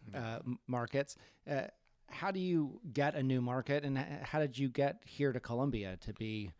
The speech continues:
Speaker 2: promoting shows in Columbia?
Speaker 1: Well, it's a very competitive, um, uh, situation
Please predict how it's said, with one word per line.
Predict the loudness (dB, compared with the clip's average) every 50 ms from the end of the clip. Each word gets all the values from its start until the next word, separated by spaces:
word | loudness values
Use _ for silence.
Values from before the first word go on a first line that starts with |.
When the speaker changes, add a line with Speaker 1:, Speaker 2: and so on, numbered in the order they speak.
| -20 -20 -20 -20 _ -2
Speaker 2:
promoting | 2 2 4 4 2 2 0 -2 -4 -4 -6
shows | -4 -4 -4 -4 -4
in | -4 -6
Columbia? | -6 -6 -6 -6 -6 -8 -8 -10 -10 -6
Speaker 1:
Well, | 2 4 6 8 6
it's | 6 4
a | 4
very | 6 8 8 8 8
competitive, | 6 12 12 12 12 12 10 8 4 0 -2 -6 -10 -14 -16 -16 -16 -16 -14 -10
um, | -8 -8 -6 -6 -8 -8 -10 -12 -16 _ _ _ _ _ -14
uh, | -12 -10 -10
situation | -8 -6 -6 -6 -6 -2 0 0 0 0 -2 -6